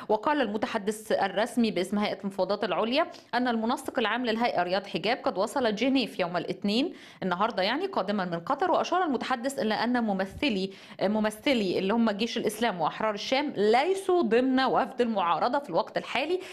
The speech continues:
لافتا إلى أن قرار مشاركة علوش يعود إليه. كل دي الحقيقة زي ما شفنا كده، بنكمل لحضراتكم الصورة، وإنه،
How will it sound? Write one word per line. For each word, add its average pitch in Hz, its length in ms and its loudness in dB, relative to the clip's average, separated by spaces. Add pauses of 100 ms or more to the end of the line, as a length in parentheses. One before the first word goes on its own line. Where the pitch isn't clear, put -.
(120)
لافتا 392 340 2
إلى 262 240 2
أن 269 180 2
قرار 269 320 0
مشاركة 233 640 -2
علوش 214 420 -2
يعود 190 480 0
إليه. 151 640 0 (220)
كل 294 220 0
دي 226 120 0
الحقيقة 226 300 0
زي 220 260 -2
ما 202 120 -2
شفنا 208 320 -6
كده، 269 260 0
بنكمل 214 460 -4
لحضراتكم 170 580 -6
الصورة، 339 480 0
وإنه، 269 560 0